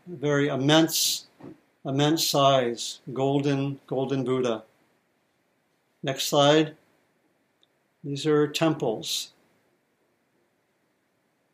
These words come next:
And Buddha. Next slide. This is, uh,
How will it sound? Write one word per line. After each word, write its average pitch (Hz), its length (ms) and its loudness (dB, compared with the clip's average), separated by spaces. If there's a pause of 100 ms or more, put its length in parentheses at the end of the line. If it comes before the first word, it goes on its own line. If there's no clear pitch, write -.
(720)
And 123 160 -6
Buddha. 123 300 2
Next 139 280 -2
slide. 147 500 2 (1600)
This - 180 -10
is, 135 380 -4
uh, 139 360 2